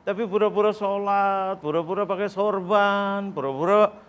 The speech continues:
sodokoh di mana-mana bagi. Dia orangnya pelit, dia orangnya ini. Terus kita ma-, mau melihat apakah ini benar-benar ini.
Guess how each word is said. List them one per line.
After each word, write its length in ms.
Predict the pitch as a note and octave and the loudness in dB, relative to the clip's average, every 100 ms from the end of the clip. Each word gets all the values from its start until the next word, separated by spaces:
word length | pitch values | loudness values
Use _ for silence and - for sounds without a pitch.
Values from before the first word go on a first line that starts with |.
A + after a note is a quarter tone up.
| _ _ _ | _ _ _
sodokoh 720 | G#3 G#3+ F#3+ G3+ G3+ G#3 G3+ | -6 -2 2 2 0 -4 -4
di 100 | F#3 | -4
mana-mana 640 | F3 F3+ G3 G3+ G3+ G#3 G3 | -8 -8 -8 -6 -6 -4 -4
bagi. 600 | G3 G#3 G3+ G#3+ G#3 G3+ - - _ | 0 0 0 -4 -6 -6 -12 -20 _
Dia 240 | - C4 C#4 | -8 0 0
orangnya 320 | C4 C4+ C#4+ | 0 -2 -2
pelit, 540 | C4+ C4+ A3 D3+ C#3 - - _ _ - - | 0 2 2 0 -4 -8 -20 _ _ -20 -6
dia 140 | A#3+ | -2
orangnya 320 | C4+ C4 C4+ C4+ | 0 0 -4 -4
ini. 420 | C4 A#3+ G3 C#3 - - _ | -6 -6 -8 -10 -14 -20 _
Terus 220 | - A3+ | -14 -14
kita 200 | - G3 | -12 -10
ma-, 220 | G#3+ F3 E3 - | -6 -8 -10 -12
mau 180 | F3 E3 | -10 -8
melihat 380 | E3+ D#3+ G3+ G3+ | -6 -4 -6 -6
apakah 360 | F#3 G3+ G#3 | -10 -8 -8
ini 180 | G3 G3+ | -8 -8
benar-benar 580 | F3+ E3 F3+ D3+ E3 G#3 | -8 -8 -8 -6 -4 -4
ini. 200 | C3+ B2+ | -4 -12